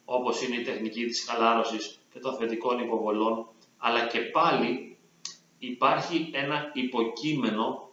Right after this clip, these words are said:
το οποίο είναι ζωντανό και το οποίο επεξεργάζεται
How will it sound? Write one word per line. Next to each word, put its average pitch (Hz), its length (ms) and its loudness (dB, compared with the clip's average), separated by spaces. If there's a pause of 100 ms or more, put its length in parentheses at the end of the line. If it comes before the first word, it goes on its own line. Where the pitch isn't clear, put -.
το 131 100 -2
οποίο 156 300 2
είναι 151 440 0
ζωντανό 113 1000 0 (100)
και 139 120 -2
το 127 120 2
οποίο 160 420 2
επεξεργάζεται 123 1700 0